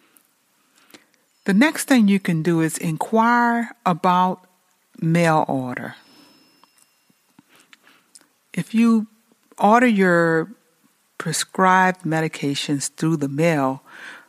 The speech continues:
most pharmacies give you a discount. So ask your insurance provider about ordering the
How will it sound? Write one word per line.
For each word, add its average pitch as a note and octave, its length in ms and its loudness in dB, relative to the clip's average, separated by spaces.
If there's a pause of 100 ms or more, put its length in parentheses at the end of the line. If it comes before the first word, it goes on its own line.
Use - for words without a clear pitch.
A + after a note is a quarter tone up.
(580)
most G3 400 2
pharmacies F3+ 1040 -2 (500)
give E3 240 -2
you D3+ 120 2
a C#3+ 40 0
discount. E3+ 600 -8 (2000)
So C#3 500 0 (460)
ask A3+ 420 -2
your E3+ 200 0
insurance D3+ 680 0
provider C3+ 720 -6 (400)
about C#3+ 520 2 (380)
ordering C#3+ 760 2 (440)
the C#3 380 0